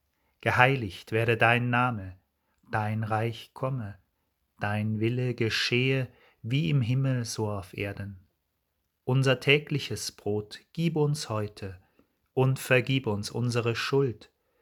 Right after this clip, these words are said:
wie auch wir vergeben unseren Schuldigern. Und führe uns nicht in Versuchung, sondern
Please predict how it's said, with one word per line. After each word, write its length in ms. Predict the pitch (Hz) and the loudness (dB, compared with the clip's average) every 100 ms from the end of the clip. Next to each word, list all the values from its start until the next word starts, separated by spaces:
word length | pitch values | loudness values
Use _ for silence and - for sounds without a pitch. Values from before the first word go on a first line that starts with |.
| _ _ | _ _
wie 180 | 113 113 | 2 4
auch 280 | 107 - - | 4 0 -6
wir 300 | 113 120 127 | -2 0 -2
vergeben 600 | - 117 117 113 117 123 | -2 0 4 4 4 -2
unseren 420 | 127 113 123 123 | -4 -4 -4 -4
Schuldigern. 760 | - 113 113 110 110 104 101 - _ _ _ _ _ - | -2 -2 0 0 -2 -2 -6 -12 _ _ _ _ _ -6
Und 300 | 117 117 - | -4 -4 -8
führe 500 | - - 160 165 139 | -4 2 4 4 2
uns 260 | 120 - | 0 -2
nicht 300 | 127 165 - | -2 -2 -2
in 140 | 160 143 | -2 -2
Versuchung, 960 | - 113 - 127 - - 123 120 113 - _ _ _ | 0 0 0 -4 -4 -2 0 -2 -6 -14 _ _ _
sondern 800 | - - 110 117 117 110 110 117 | -10 -4 -2 -2 -2 -2 -4 -6